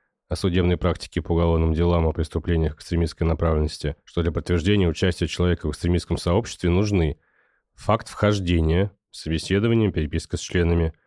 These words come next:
поддержка идеологии, участие в акциях, подписка на интернет-ресурсы и реакция на материалы,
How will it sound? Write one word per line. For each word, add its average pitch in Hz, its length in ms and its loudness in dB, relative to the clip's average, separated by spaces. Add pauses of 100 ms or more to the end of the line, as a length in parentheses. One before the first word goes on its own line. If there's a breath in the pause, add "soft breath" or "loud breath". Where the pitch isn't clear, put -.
(380)
поддержка 95 500 0
идеологии, 87 680 2 (180)
участие 90 460 -2
в 76 60 0
акциях, - 420 -2
подписка 90 440 -4
на 85 80 2
интернет-ресурсы 82 800 -2
и 80 60 2
реакция 85 360 0
на 80 80 2
материалы, 82 560 0